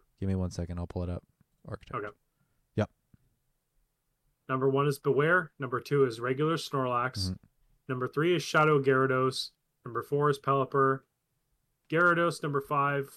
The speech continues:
Speaker 2: Six, Cradily. Seven, Munchlax. Eight, Shadow Beedrill. Snorlax Shadow, number nine. Golbat, number ten.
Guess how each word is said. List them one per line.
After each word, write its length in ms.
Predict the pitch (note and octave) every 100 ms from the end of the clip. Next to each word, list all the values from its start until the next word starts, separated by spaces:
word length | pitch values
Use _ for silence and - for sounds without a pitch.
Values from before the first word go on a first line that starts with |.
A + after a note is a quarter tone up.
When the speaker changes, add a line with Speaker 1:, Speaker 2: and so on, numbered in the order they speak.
| _ _
Speaker 2:
Six, 320 | - D#3+ C3+
Cradily. 640 | - C#3 B2 C3+ C#3+ C#3+ C3+
Seven, 320 | - C3 B2
Munchlax. 680 | A#2+ C3+ - C#3 B2+ B2+ - - _ _ _ _
Eight, 240 | C3+ C#3+ -
Shadow 360 | - C#3+ C3+ B2
Beedrill. 580 | D3+ D3+ D3 D3+ D3+ D#3
Snorlax 540 | - C#3+ C#3 C3 B2+
Shadow, 320 | - C#3 C3
number 260 | A#2+ A2+ A2
nine. 500 | A#2+ C#3+ C#3+ D3 D3 D3 - _ _ _ _ _
Golbat, 480 | E3+ F3 F3 E3+ E3+
number 280 | D3+ C3+ B2+
ten. 540 | - D#3 D#3 D#3 D#3